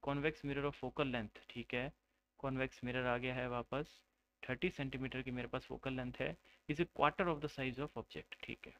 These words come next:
तो one by four is equal to, ठीक है, V by U, क्योंकि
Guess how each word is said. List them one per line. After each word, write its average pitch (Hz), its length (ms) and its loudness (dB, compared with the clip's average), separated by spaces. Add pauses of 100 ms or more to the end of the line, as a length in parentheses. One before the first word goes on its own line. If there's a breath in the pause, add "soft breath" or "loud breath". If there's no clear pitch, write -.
(840)
तो 120 100 -10 (100)
one 185 260 6 (160)
by 147 180 4 (160)
four 117 420 -2 (320)
is 135 220 -4
equal 139 380 -2
to, 117 100 -6 (460)
ठीक - 200 -10
है, 160 140 -2 (520)
V 123 120 0 (140)
by 120 200 4
U, 151 200 -4 (440)
क्योंकि 123 160 -2